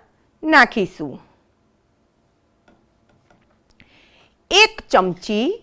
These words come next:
ખાંડ લઈશું અને તેને પણ પાણીમાં નાખીશું. આપની પાસે આ છે અડધું લીંબુ.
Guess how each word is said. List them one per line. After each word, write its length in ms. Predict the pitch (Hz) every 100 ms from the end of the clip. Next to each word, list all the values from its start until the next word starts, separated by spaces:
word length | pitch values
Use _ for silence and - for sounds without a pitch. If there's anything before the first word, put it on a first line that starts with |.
| _ _ _ _ _ -
ખાંડ 400 | - 403 370 254
લઈશું 480 | 196 160 - - 123 - _ _ _ _ _ _ _ _ _ _ _ _ _ _ _ _ _ _ _ _ _ _ _ _ _ _ _ _ _ _ _ _ _
અને 240 | 185 196 202 202
તેને 240 | 175 190
પણ 220 | 202 247 240
પાણીમાં 600 | 180 156 170 190 214 285 587 - _ _ - 180
નાખીશું. 680 | 175 156 - - - - - 185 _ _ _ _ _ _ _ _ _ _ _ _ _ _ _ _ _ _ _ _ _ _ _ _ _ -
આપની 320 | 175 202 214
પાસે 360 | 254 254 - 330 285 302 - _ _ _ _ -
આ 180 | 196 226 -
છે 160 | 302 302 403 - _ _ _ _ _
અડધું 420 | - 202 240 339 269
લીંબુ. 320 | 196 165 151